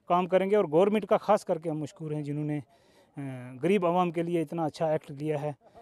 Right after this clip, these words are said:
जम्मू कश्मीर के लिए ख़ास। गवर्नमेंट के मशकूर हैं। ये बोर्ड राजनीति हो रही थी दो महीने पहले, यहाँ इलेक्शन में बोल रहे थे लोग, "ये आपको निकाला जाएगा, आपके डबल बिल्डिंग नहीं बनाई जा रही है।" लेकिन गवर्नमेंट ने वो करके दिखाया जिसकी हमें उम्मीद नहीं थी।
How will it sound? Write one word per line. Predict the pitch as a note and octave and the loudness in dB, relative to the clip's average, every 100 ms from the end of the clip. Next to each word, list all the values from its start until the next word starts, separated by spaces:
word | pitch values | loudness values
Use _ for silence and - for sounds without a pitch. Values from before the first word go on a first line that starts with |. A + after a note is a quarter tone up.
| - | -8
जम्मू | D3 D#3+ | -4 -2
कश्मीर | D#3+ C#3+ D#3 | -4 -4 -4
के | C#3+ | -4
लिए | C#3 C#3 | -4 -4
ख़ास। | - B2 - | -6 -10 -12
गवर्नमेंट | G#3+ G#3 | -12 -6
के | G#3 | -2
मशकूर | G3 D#3 G3+ A3 | -2 -2 0 2
हैं। | D#3 D#3 C3 | 2 -4 -8
ये | B2 E3 F3+ | -8 -6 -4
बोर्ड | D3 G3 F#3 F3+ | 0 0 0 -4
राजनीति | E3 D3+ F3+ F3+ F#3+ A3 | -4 0 0 0 -2 2
हो | G3+ | 4
रही | G3 | 4
थी | G#3 | 0
दो | F3 D#3+ D#3+ F3 | -8 -8 -2 -2
महीने | F#3 F#3 | 0 -2
पहले, | F#3+ F#3 | -2 0
यहाँ | F3+ F3 | -2 -2
इलेक्शन | E3+ D#3+ F3+ | -2 -4 -6
में | F#3 F#3 | -6 -4
बोल | D#3 F3+ | -2 -2
रहे | F3+ | -2
थे | F3 | -4
लोग, | F3 F3 F3 | -4 -4 -4
"ये | F3 | -4
आपको | E3 E3 E3+ | -6 -4 -6
निकाला | D3 D#3+ E3+ | -2 0 0
जाएगा, | D#3+ E3 E3 | 0 -2 -2
आपके | D#3+ D#3 - E3 C#3 C3+ | -4 -6 -6 -10 -8 -10
डबल | C#3+ E3+ | -8 -6
बिल्डिंग | C#3+ D3 F#3 G3 | -6 -4 -2 0
नहीं | F3+ | -2
बनाई | E3+ E3 | -2 -2
जा | D#3+ | 0
रही | D#3+ D#3+ | -2 -4
है।" | |
लेकिन | E3 D#3+ F3 - _ - _ | -6 -6 -8 -12 _ -20 _
गवर्नमेंट | D3+ G3+ G3+ G3+ | 4 4 4 0
ने | G#3 | 0
वो | F#3 G#3+ | 2 2
करके | G3+ G#3 G3 | 4 2 2
दिखाया | F#3 - F3+ F#3+ | 0 2 4 6
जिसकी | G3 E3+ - G3+ F#3+ | 4 -2 -10 -6 -4
हमें | D3+ E3+ F#3 - | -2 -4 -6 -8
उम्मीद | E3 F3+ F#3 | 0 2 2
नहीं | E3+ E3+ F3+ | 2 -2 -4
थी। | - G3+ | -4 -6